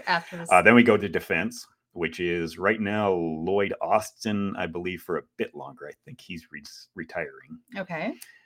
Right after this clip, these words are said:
Speaker 1: And then, God, thank goodness this person will never see the light of day on this. It's the Attorney General.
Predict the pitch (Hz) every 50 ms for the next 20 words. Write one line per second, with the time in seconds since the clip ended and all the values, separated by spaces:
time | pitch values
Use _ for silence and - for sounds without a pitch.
0 | _ _ _ _ _ _ 85 82 87 95 101 98 101 98 98 95 98 82 80 -
1 | - _ _ _ - 80 90 82 82 - _ _ - 92 90 82 - - 90 82
2 | 90 - - - - - - 95 90 - - 85 82 85 85 82 82 87 80 -
3 | - - - - - 85 85 82 85 80 92 95 95 92 90 92 95 95 - -
4 | 90 78 71 - - 87 82 82 - - 120 110 104 92 113 143 175 117 - -